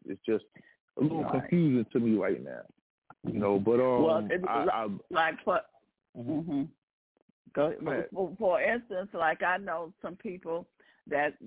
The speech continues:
Speaker 2: been using the, the Chat G P T, and so they've been asking it questions,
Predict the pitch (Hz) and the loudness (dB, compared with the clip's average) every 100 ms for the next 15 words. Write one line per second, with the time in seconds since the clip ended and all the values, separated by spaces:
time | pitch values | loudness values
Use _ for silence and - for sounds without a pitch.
0 | 113 170 170 175 233 240 202 165 143 131 | -6 -4 -4 -4 -4 -4 -6 -6 -6 -4
1 | 123 95 - - 123 - 180 143 120 - | -6 -8 -6 -4 -4 0 2 2 0 -8
2 | - 151 143 - 147 151 - 135 127 135 | -6 -4 -4 -4 -4 -4 -6 -4 -4 -10
3 | _ _ _ - 156 156 165 143 143 143 | _ _ _ -2 -2 0 -2 -2 0 -2
4 | 117 - - - 151 160 190 262 277 247 | -6 -14 -20 -14 -4 0 2 2 0 -2
5 | 196 - 165 180 185 - - 160 160 147 | -6 -8 -4 -4 -6 -10 -18 -16 -14 -16
6 | - - 185 175 226 - - - 131 139 | -18 -10 -6 -4 -6 -14 -4 -4 -4 -12